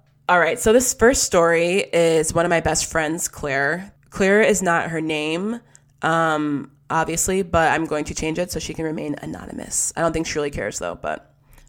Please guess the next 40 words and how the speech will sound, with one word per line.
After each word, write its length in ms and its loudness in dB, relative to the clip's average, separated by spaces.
oh 80 -4
well. 340 -2
This 140 0
actually 220 4
happened 160 4
on 60 0
Valentine's 460 4
Day. 300 0
Very 260 6
romantic. 500 2
So, 340 2
Claire 300 4
was 100 2
a 80 0
senior 280 0
in 80 0
high 100 2
school, 320 2
and 260 0
she 100 -6
was 140 -2
dating 220 -2
this 140 -6
guy 200 -2
named 200 -6
Steve. 440 -14
So, 260 6
Steve 320 0
is 100 2
from 140 6
another 300 4
high 120 0
school, 340 0
and 160 -2
they 60 4
were 80 4
dating 260 0
for 100 0
five 280 -2
months. 460 -10